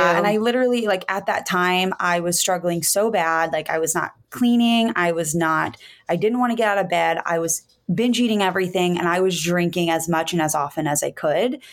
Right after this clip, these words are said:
Speaker 2: Um, so, like, I was just trying to survive,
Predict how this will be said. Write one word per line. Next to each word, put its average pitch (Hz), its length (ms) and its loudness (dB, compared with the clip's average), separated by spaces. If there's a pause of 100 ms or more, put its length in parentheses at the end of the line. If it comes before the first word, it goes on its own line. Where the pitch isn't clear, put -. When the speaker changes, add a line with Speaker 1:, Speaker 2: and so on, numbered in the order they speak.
(380)
Speaker 2:
Um, - 540 -2 (280)
so, 220 220 0
like, 180 380 0 (800)
I 214 160 2
was 240 240 0
just 240 280 -2
trying 226 300 0
to 208 60 0
survive, 190 760 2